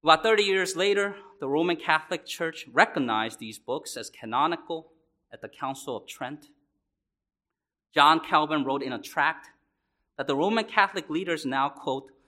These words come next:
"provide themselves with new supports when they give full authority to the apocryphal books. Out of the second of the Maccabees, they will prove purgatory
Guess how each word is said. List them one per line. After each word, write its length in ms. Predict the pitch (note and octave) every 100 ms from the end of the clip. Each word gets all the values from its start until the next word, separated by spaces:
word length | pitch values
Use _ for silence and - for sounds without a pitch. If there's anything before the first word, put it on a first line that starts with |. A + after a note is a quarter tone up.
| _ _
"provide 520 | - D3 F#3 G#3+ C#4+ G3
themselves 600 | B2+ - - B2 C3+ C3+
with 140 | C3+
new 240 | C3 F#3
supports 760 | A3 G3 - B3+ E3 - - - _
when 160 | B2+ B2+
they 100 | C3+
give 340 | C#3+ D#3 -
full 240 | A#3+ C#4
authority 580 | G#3+ - A#3 F3+ - C3
to 120 | -
the 120 | C3+ -
apocryphal 720 | - D#3+ C#3 D#3 - C#3 - -
books. 520 | F3+ - - - - _ _ _ _ _ _
Out 140 | C#3+ F#3+
of 100 | F#3
the 80 | E3+
second 460 | - G3 G#3 G3
of 160 | - D#3
the 80 | D#3
Maccabees, 640 | D#3 F3+ C3 G#2+ G#2+ -
they 120 | A#2+
will 100 | C3+
prove 320 | C3+ - D3
purgatory 760 | - G3+ G3+ F3 - G#2 G2